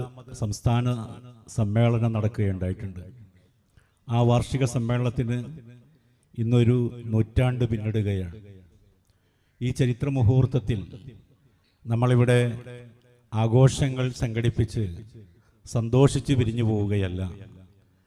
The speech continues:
നമ്മൾ നമ്മുടെ ഉത്തരവാദിത്തങ്ങളെ തികട്ടിയെടുക്കുകയാണ്.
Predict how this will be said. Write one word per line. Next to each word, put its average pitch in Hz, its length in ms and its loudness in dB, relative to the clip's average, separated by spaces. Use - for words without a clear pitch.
നമ്മൾ 127 260 2
നമ്മുടെ 131 280 2
ഉത്തരവാദിത്തങ്ങളെ 135 1000 0
തികട്ടിയെടുക്കുകയാണ്. 117 1040 0